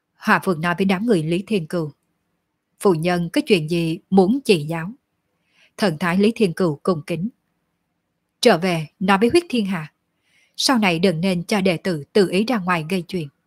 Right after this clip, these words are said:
Nếu không, đừng trách bổn phu nhân không khách khí. Khi đó ta có thể sẽ ra tay quản giáo giúp hắn." Hòa Phượng nói xong lời cuối,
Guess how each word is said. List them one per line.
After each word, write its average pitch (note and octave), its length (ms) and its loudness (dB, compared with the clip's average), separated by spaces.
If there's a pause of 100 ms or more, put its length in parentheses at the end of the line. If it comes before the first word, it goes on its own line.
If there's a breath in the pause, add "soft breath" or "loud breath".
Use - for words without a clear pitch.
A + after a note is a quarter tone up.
(300)
Nếu F#3+ 240 4
không, F#3 260 -4 (300)
đừng G3 280 4
trách D#4+ 220 2
bổn F#3+ 200 4
phu G3+ 120 -2
nhân F3 280 -2
không E3 240 -2
khách - 200 -10
khí. F3+ 240 -8 (640)
Khi G#3 160 4
đó F3+ 400 -2
ta G3 160 0
có D4 140 0
thể B3 180 0
sẽ E3+ 200 0
ra F#3 160 -2
tay F#3 300 -6 (120)
quản F#3 280 -2
giáo F3+ 160 -2
giúp C#4+ 180 -2
hắn." F3 240 -10 (920)
Hòa F#3 260 0
Phượng D#3+ 260 0
nói F3 180 0
xong F3+ 260 0
lời F3+ 220 2
cuối, F#3 260 -2